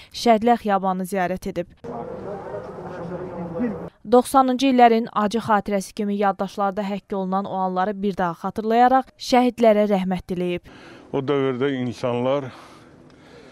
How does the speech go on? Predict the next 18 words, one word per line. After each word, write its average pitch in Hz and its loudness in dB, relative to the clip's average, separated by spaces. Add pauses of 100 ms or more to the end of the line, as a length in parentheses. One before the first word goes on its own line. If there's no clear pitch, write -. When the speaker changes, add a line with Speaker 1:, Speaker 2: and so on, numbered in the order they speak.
(580)
Speaker 2:
yığışdılar, 131 -2 (280)
bir 147 0
oldular, 110 -4 (680)
yumruq 143 0
oldular. 135 -2 (1000)
Amma 139 0 (280)
Qarabağda 135 -2 (640)
iyirmi, 127 -2
qırx - -6
dörd 143 -2 (100)
gün 131 -4 (200)
müharibə 135 -2
dövründə 117 -4 (100)
bu 139 -2
yumruq 131 -2 (480)
dəmir 135 0
yumruğa 117 -4
çevrildi. 120 -4